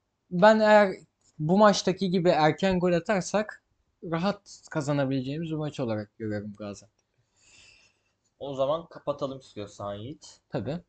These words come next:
Speaker 2: Ee, sayın dinleyiciler, bu haftaki Olayımız Beşiktaş podcast, podcast bölümünün sonuna geldik. Bizi dinle-, bizi dinlediğiniz için teşekkürler. Önümüzdeki hafta görüşmek üzere.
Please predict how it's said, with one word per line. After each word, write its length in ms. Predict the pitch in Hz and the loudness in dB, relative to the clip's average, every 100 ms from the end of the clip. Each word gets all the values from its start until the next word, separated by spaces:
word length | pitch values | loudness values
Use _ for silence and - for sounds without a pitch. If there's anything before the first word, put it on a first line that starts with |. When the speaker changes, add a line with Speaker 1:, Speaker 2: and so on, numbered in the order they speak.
| _ _ _ _ _ _ _ _ _ - | _ _ _ _ _ _ _ _ _ -8
Speaker 2:
Ee, 500 | 117 113 110 107 107 | -4 -2 -2 -2 -6
sayın 360 | - 135 139 131 | -8 -10 -10 -10
dinleyiciler, 460 | 131 123 139 143 | -14 -8 -6 -4
bu 120 | 135 131 | 0 0
haftaki 540 | 131 127 117 156 160 _ _ - | -2 -8 -12 -12 -14 _ _ -8
Olayımız 340 | 120 135 143 | -6 -6 -10
Beşiktaş 460 | 135 - - 120 - | -12 -12 -10 -10 -12
podcast, 560 | - 131 - 127 - _ _ | -18 -16 -14 -16 -16 _ _
podcast 440 | 131 131 139 131 - | -12 -10 -14 -12 -10
bölümünün 320 | 117 120 156 | -8 -8 -12
sonuna 380 | - 123 127 123 | -12 -12 -10 -8
geldik. 360 | 117 113 135 _ 131 | -6 -6 -8 _ -20
Bizi 200 | 127 135 | -18 -14
dinle-, 240 | 131 123 _ | -14 -16 _
bizi 200 | 123 139 | -20 -16
dinlediğiniz 400 | 139 135 135 143 | -14 -12 -14 -16
için 160 | - 131 | -18 -18
teşekkürler. 840 | 123 - 117 - 120 147 175 - _ _ - _ _ - | -16 -14 -16 -14 -8 -8 -8 -16 _ _ -20 _ _ -8
Önümüzdeki 640 | 123 131 131 143 143 - 151 | -6 -6 -12 -10 -10 -8 -8
hafta 260 | 139 151 | -6 -8
görüşmek 520 | 131 131 131 147 143 | -8 -8 -8 -14 -18
üzere. 480 | _ 127 131 175 175 | _ -8 -6 -6 -10